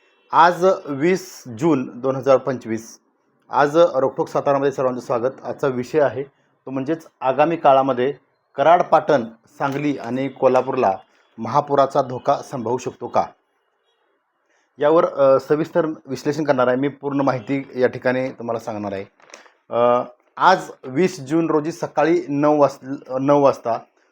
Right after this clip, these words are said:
कोयना धरणातून म्हणजे, अ, प-, वि-, पायथा वीजगृहातून एक हजार पन्नास क्युसेक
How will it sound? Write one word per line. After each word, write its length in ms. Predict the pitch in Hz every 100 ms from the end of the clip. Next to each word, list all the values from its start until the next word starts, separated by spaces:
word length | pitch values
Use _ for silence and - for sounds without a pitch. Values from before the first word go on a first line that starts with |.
| _ -
कोयना 320 | 147 151 170
धरणातून 680 | 156 143 143 143 143 147 139
म्हणजे, 340 | 127 117 143 151
अ, 80 |
प-, 340 | 131 135 123 120
वि-, 240 | 139 127
पायथा 340 | 120 135 131 151
वीजगृहातून 680 | 143 135 131 123 123 139 170 _ _ _ _
एक 200 | 143 170
हजार 260 | 151 156 175
पन्नास 500 | 175 151 143 160 156
क्युसेक 400 | 147 143 156